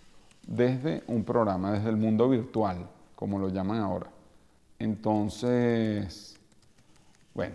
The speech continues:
conecté ocho motores, cuatro motores, ocho motores, y así hasta,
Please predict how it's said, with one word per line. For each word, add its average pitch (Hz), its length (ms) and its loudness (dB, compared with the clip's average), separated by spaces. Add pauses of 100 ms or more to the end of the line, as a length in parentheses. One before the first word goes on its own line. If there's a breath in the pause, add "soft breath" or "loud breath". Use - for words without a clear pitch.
(160)
conecté 104 440 0
ocho 135 460 8
motores, 120 540 6
cuatro 120 380 4
motores, 98 460 -2
ocho 101 280 0
motores, 113 560 2
y 107 420 -2
así 95 400 -4
hasta, 98 480 -6